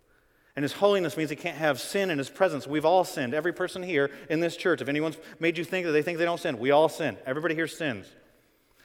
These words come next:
The difference is some people have been cleansed of their sin by the blood of Jesus Christ because Jesus Christ didn't sin. And he went to the cross and he died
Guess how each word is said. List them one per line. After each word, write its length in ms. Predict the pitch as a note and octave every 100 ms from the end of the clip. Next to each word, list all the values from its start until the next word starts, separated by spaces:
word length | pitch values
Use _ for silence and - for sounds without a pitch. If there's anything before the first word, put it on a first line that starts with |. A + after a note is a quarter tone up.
| _
The 60 | C3
difference 280 | C#3+ E3+ D3+
is 120 | C3+
some 240 | - E3+
people 420 | F3 D3+ B2 A#2+ - -
have 100 | C3+
been 120 | C3
cleansed 360 | - E3+ F3 F3
of 80 | D#3+
their 140 | D3
sin 360 | - C3+ B2 G#2+ - -
by 80 |
the 80 | A#2
blood 240 | A2 C#3 F3
of 100 | D3
Jesus 340 | C#3+ C#3 B2+
Christ 360 | - A2+ G2+ -
because 240 | A2 A#2+
Jesus 300 | G#2+ D3+ C#3
Christ 300 | - B2 G2
didn't 200 | A2+ G2
sin. 240 | - F2+ E2+ _ _ _ _ _ _ _ _ _ _ -
And 80 | A2
he 80 |
went 120 | C3+ D#3
to 60 |
the 60 | D#3
cross 380 | - C#3 A#2 A#2
and 80 |
he 80 | A2
died 400 | G2+ G#2 F#2+ E2+